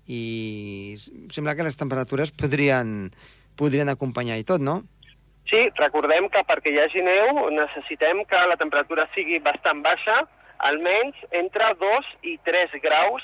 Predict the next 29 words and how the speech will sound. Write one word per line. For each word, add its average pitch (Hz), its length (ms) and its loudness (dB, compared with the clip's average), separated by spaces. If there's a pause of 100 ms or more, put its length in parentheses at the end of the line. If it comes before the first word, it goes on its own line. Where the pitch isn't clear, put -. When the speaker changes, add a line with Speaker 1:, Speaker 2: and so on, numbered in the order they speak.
Speaker 1:
Mhm. 135 300 -10
Speaker 2:
eh, 143 340 4 (100)
centígrads 190 560 -2
perquè 147 240 0
es - 120 -8
formi 185 280 0
la 151 120 2
neu. 180 300 2
Evidentment, 160 540 0 (280)
també 156 260 -2
hi 170 100 -2
ha 160 60 4
un 170 140 2
altre 165 320 0
factor 175 420 -2
que 147 80 -8
és - 80 -10
molt 170 160 -2
important, 180 500 -2
que 160 280 2
és 185 80 -8 (400)
la 143 480 4
humitat, 170 580 0 (220)
i 139 80 -6
és 139 120 -6
que 151 120 -4
quanta 147 360 -2
menys 156 260 -2
humitat 180 480 0